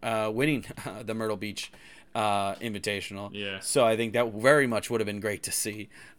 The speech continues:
Speaker 1: uh, for sure. Um, but, uh, yeah, no, I think, um, it's an interesting season for them. Um,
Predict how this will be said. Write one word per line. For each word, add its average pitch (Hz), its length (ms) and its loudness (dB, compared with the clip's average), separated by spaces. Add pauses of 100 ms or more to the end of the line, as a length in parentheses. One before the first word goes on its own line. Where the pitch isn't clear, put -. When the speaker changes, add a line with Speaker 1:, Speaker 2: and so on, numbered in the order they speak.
Speaker 1:
uh, 104 540 2
for 117 220 -4
sure. 117 560 0
Um, 104 640 -2
but, 117 240 6
uh, 110 380 4
yeah, 143 200 6
no, 135 280 2
I 120 80 0
think, 139 480 -4
um, 123 340 -2 (460)
it's 160 160 2
an 180 100 0
interesting 170 840 0
season 147 560 0
for 175 160 -2
them. 180 420 -2
Um, 120 560 0